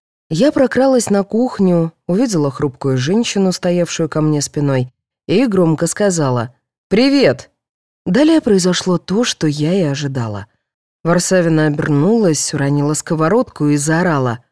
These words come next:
"Вы кто?" "Даша", спокойно ответила я. "Успокойтесь, я не собираюсь вас грабить. Хочу просто поговорить". "Что случилось, Тата?" раздалось из коридора.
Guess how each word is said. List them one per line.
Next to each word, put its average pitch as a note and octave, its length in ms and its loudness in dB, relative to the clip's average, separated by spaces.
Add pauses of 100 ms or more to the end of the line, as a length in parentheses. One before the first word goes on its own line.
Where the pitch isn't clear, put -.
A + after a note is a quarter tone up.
(220)
"Вы F#3 280 2
кто?" C4 720 2 (760)
"Даша", D4 540 2 (140)
спокойно F3+ 500 0
ответила E3 440 -2
я. C#3+ 340 -2 (360)
"Успокойтесь, D#4+ 880 0
я F#3+ 220 2
не G4 120 4
собираюсь C#4 540 2
вас A3 220 2
грабить. F3 520 2 (360)
Хочу G#3 320 0
просто G4 340 0
поговорить". E4+ 760 2 (540)
"Что C#4+ 400 0
случилось, D#4+ 800 4
Тата?" A#3+ 600 2 (260)
раздалось E3 560 0
из D3 100 -6
коридора. D3+ 600 -2